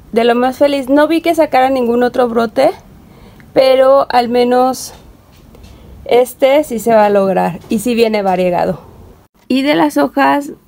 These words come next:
solo una ha sacado raíz, miren. Esta. Y esta se, se pudrió la hoja. Se ve así el, el hongo negro, miren. Ahí está, se pudrió.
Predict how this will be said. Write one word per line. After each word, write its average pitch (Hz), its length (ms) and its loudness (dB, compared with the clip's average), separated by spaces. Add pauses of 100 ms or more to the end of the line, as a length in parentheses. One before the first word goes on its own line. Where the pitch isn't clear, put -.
(120)
solo 269 300 -2
una 269 240 0
ha 254 40 -2
sacado 247 420 -2
raíz, 214 300 0
miren. 190 320 0 (720)
Esta. 214 500 -4 (640)
Y 262 140 -2
esta 277 640 -2
se, 190 520 -4
se - 220 -10
pudrió 190 560 -2
la 196 200 -2
hoja. 185 360 -10 (220)
Se 220 200 -8
ve 185 360 -4
así 190 340 -10 (720)
el, 185 340 -4 (100)
el 220 180 -2
hongo 220 320 0
negro, 202 300 -2
miren. 170 300 -8 (440)
Ahí 196 220 -8
está, - 520 -14
se - 140 -10
pudrió. 196 520 0